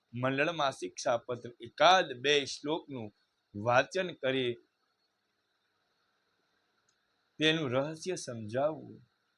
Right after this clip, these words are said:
આપશ્રીને રાસ ગરબામાં પણ ખૂબ જ રુચિ હતી.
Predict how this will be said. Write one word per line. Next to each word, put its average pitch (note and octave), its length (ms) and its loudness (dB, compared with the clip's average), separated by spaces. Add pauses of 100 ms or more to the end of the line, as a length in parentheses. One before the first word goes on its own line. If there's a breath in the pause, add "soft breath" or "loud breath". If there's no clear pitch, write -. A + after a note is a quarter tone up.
(1300)
આપશ્રીને D#3+ 540 6
રાસ D3+ 260 8
ગરબામાં C#3+ 840 2 (600)
પણ F3 340 6
ખૂબ G#3+ 280 0
જ E3 140 2
રુચિ B2 480 -4
હતી. C#3 380 -14